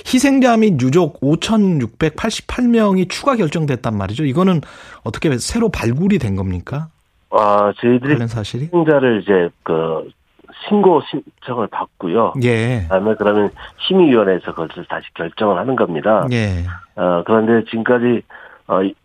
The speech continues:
Speaker 2: 어, 특별법이 제정된 지가 이제 이천 년이고요. 어, 그다음에 그 중간 과정에서 여러 가지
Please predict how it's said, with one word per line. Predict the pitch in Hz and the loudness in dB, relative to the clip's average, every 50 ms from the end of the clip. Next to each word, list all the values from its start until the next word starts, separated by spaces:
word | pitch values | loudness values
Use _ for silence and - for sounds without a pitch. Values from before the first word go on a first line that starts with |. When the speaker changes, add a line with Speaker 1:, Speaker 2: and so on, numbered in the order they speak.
| _ _ - | _ _ -2
Speaker 2:
어, | 104 101 98 95 98 98 - | -2 0 0 0 -2 -4 -6
특별법이 | - - - - 185 180 180 - - 170 156 151 143 | -10 -4 0 0 0 0 0 0 2 2 4 2 0
제정된 | - - 98 101 107 107 101 104 95 95 87 | 0 -2 0 0 2 2 2 0 0 -2 -4
지가 | 95 92 104 | -4 -2 -2
이제 | 92 87 - 92 | -2 -2 -4 -4
이천 | 87 101 113 - - 147 147 135 117 | -4 -4 -6 -4 -2 -2 0 2 2
년이고요. | 98 90 87 82 78 71 78 95 127 151 175 - - _ _ _ _ _ _ | 2 0 0 -2 -4 -2 -2 -2 -2 -2 -6 -10 -16 _ _ _ _ _ _
어, | - - 87 87 85 87 85 85 - - | -2 0 2 2 2 2 0 0 -2 -2
그다음에 | - 110 110 110 110 110 110 | 0 2 2 4 4 2 0
그 | 110 - 120 120 117 | 0 -2 -2 -2 -2
중간 | - 113 120 123 123 107 | -4 0 2 2 2 2
과정에서 | 107 107 98 110 107 104 110 110 | 0 0 0 0 0 0 0 0
여러 | 98 101 | 2 2
가지 | 104 104 104 | 2 0 0